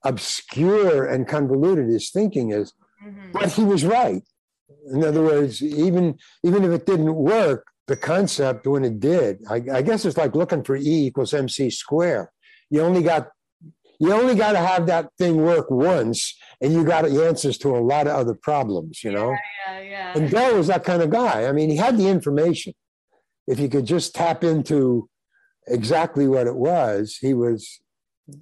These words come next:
Speaker 1: right on. And he was a great improviser. Uh, we, we improv-, I loved improvising with him. There is a classic scene you can, between me and him. It was, it was called, it was a drug scene,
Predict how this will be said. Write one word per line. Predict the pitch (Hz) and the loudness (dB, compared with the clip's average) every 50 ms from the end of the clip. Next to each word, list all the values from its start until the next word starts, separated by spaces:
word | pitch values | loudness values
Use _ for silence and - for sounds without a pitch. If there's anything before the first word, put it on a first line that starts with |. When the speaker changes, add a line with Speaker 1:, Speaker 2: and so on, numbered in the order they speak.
| _ _ _ _ - 202 | _ _ _ _ -16 -8
Speaker 1:
right | 127 120 127 123 120 120 | -4 -2 0 0 0 0
on. | 147 175 165 - - - _ _ _ - - - - - - | 0 0 -2 -4 -6 -12 _ _ _ -20 -20 -20 -20 -10 -4
And | - 196 226 226 226 | 0 2 2 4 4
he | 247 | 4
was | 240 240 185 | 4 4 2
a | 202 | 2
great | 165 202 247 247 233 240 | 2 2 2 2 4 2
improviser. | 254 226 - 196 151 131 143 123 117 107 92 107 104 - - - - - - | 2 2 0 0 0 0 0 0 0 -2 -2 -4 -6 -6 -8 -16 -14 -6 -2
Uh, | 185 185 175 | 0 2 2
we, | 170 214 262 277 277 262 | 4 4 4 4 2 2
we | 196 160 226 | 2 2 2
improv-, | 254 254 254 240 180 - 185 147 165 160 156 160 160 165 | 2 2 2 2 2 0 0 0 0 0 0 0 0 2
I | |
loved | 165 170 175 214 226 226 202 160 - | 2 4 4 4 4 2 2 0 0
improvising | 208 196 202 180 185 175 139 127 127 117 110 98 - 117 110 | 0 0 2 2 2 0 2 2 0 0 0 -2 -2 -4 -2
with | 107 107 95 - | -2 -4 -4 -4
him. | 113 104 113 | -4 -4 -2
There | 135 208 220 | 0 2 2
is | 233 254 247 190 | 2 2 2 0
a | 214 | -2
classic | 165 - - 180 190 196 202 180 - - 175 - - | -4 -4 -2 0 0 0 0 -2 -2 -4 -6 -6 -6
scene | - - 214 220 220 190 135 113 117 | -6 -2 0 0 0 0 0 0 -2
you | 131 135 | -4 -2
can, | - 147 139 131 120 _ _ - - _ _ | -2 -4 -4 -4 -6 _ _ -20 -20 _ _
between | - 165 156 - - 190 180 165 | -2 -2 -2 0 0 2 2 2
me | 170 185 190 190 | 2 2 2 2
and | 180 165 | 2 2
him. | 165 190 196 156 104 80 - _ _ _ _ _ _ _ _ _ _ _ _ _ _ _ _ _ - | 2 2 2 0 -2 -4 -8 _ _ _ _ _ _ _ _ _ _ _ _ _ _ _ _ _ -2
It | - 151 | 0 2
was, | 156 156 143 147 - - 175 | 2 2 2 0 -4 -6 -2
it | 175 160 | 0 2
was | 151 160 139 - | 2 2 2 0
called, | - - 175 170 165 143 | -2 -2 0 2 2 2
it | 156 165 160 147 | 2 2 2 2
was | 156 160 131 | 2 2 0
a | 151 | 0
drug | 147 123 180 208 208 165 | 0 0 2 2 2 0
scene, | - - - 120 101 92 87 | 0 -2 -2 -2 -4 -4 -10